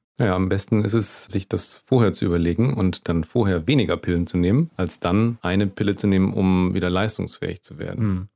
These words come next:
Speaker 2: Und welche Drogen werden denn überhaupt konsumiert von Studierenden? Deckt sich das mit Ihren Ergebnissen aus dem Nachtleben?
Speaker 1: Absolut. Wir haben gesehen, dass unter Berliner Studierenden es eine sehr ähnliche Verteilung gibt. Alkohol ist auch hier Spitzenreiter,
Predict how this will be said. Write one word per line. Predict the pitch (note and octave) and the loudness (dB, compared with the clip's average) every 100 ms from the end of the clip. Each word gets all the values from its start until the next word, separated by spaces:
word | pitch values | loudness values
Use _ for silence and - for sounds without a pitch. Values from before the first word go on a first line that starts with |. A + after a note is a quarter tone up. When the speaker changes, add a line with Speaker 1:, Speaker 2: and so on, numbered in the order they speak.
| _ - - _ | _ -18 -18 _
Speaker 2:
Und | C3+ A#2 | 0 0
welche | C#3 F3 - _ | 2 -2 -4 _
Drogen | C3 G#2 G2+ B2 D#3 F3 E3 - G#2+ A2+ | -6 -2 2 2 4 2 0 -2 -6 -2
werden | A#2+ C#3 C#3+ | 0 2 2
denn | B2 | 0
überhaupt | A#2+ A#2 G2+ - - - | 0 -2 -4 -6 -10 -8
konsumiert | - B2 A#2 G3 | -2 0 4 2
von | - C3 A2+ | 2 0 2
Studierenden? | - - G#2+ G2 A2 G2+ G2+ | 0 -2 -2 0 2 2 0
Deckt | A2+ A2+ | -2 -4
sich | D#3 | -4
das | - D3 | -2 -2
mit | C#3 - | -2 0
Ihren | B2+ B2 A2+ | 0 2 2
Ergebnissen | - A2+ B2 C#3+ - | 0 -2 0 0 0
aus | C3 A#2 | -2 -2
dem | A2+ | 0
Nachtleben? | G#2 - D#3 F3 G#3 | 0 -2 -2 -2 -2
Speaker 1:
Absolut. | - A2+ C3 C#3 G2 - - | -4 -2 0 0 0 -8 -6
Wir | F#2+ F2+ | -2 0
haben | F2+ F#2+ G2 G2 G2 | 0 0 2 2 2
gesehen, | F2+ - F#2+ A2+ | -2 0 2 2
dass | G2 | 0
unter | G2 F#2+ | -2 -2
Berliner | F#2+ F#2+ F#2+ | 0 0 0
Studierenden | F#2+ F#2 G#2+ G#2+ G#2 G2+ G2+ | -4 -2 2 4 4 2 -2
es | F#2 | -6
eine | F#2+ F2+ | -2 -2
sehr | F2 F2 F2 | -2 -2 -2
ähnliche | G2 G#2+ A2 F#2+ | 0 -2 -2 -6
Verteilung | F#2 F#2+ C3 F3 | -6 -2 0 2
gibt. | D3+ D3+ - - - - | 0 -2 -12 -20 -20 -10
Alkohol | - G2+ G2 G2 | -4 -2 0 0
ist | F#2 F#2 | 0 -2
auch | D#2 | -2
hier | - A#2 | -2 -2
Spitzenreiter, | - A2 - A2 G2+ G2 G2+ G2 | -2 -4 0 0 2 2 2 0